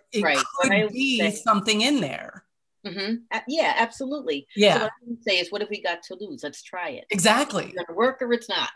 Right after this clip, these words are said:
Speaker 2: I mean, those are the two choices. I don't, there's no guarantees to any of this work,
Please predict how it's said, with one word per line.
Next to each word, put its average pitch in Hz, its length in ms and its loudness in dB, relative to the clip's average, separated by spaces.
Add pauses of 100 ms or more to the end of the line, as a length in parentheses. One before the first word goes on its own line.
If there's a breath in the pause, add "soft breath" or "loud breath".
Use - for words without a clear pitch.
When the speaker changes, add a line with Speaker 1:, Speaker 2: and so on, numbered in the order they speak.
(100)
Speaker 2:
I 160 100 -4
mean, 156 260 -4
those 180 220 -2
are - 20 -2
the 214 140 0
two 214 180 -4
choices. 185 680 -6
I 151 100 2
don't, 170 220 -6
there's 165 200 -2
no 180 160 -4
guarantees 185 560 -4
to - 140 -6
any 165 220 -4
of 175 100 -10
this 185 260 -8
work, 202 300 -6